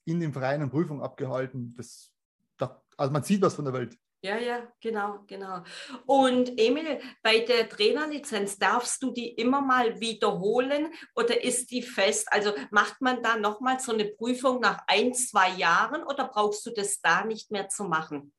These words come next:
Speaker 1: Ja, das ist so, dass die, äh, diese Lizenz vier Jahre gilt und
Speaker 2: Genau.
Speaker 1: dann musst du sie auffrischen.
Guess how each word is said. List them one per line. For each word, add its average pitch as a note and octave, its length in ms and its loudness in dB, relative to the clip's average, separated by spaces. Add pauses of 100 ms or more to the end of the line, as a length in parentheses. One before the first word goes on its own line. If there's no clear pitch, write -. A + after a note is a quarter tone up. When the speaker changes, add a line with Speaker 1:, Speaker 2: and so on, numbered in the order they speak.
(360)
Speaker 1:
Ja, B2+ 200 0
das F3 140 2
ist F3 180 -6
so, F3 180 0
dass E3+ 360 -2
die, D#3+ 420 -6
äh, C3+ 380 -4
diese D3+ 180 -4
Lizenz E3 540 -4
vier G#3+ 340 2
Jahre D#3+ 380 2
gilt G3+ 480 -2
und C#3+ 220 -10
Speaker 2:
Genau. C3+ 100 -2
Speaker 1:
dann D#3+ 100 -4
musst F3 160 -4
du F#3 60 -6
sie D3+ 200 -6
auffrischen. C#3+ 640 -6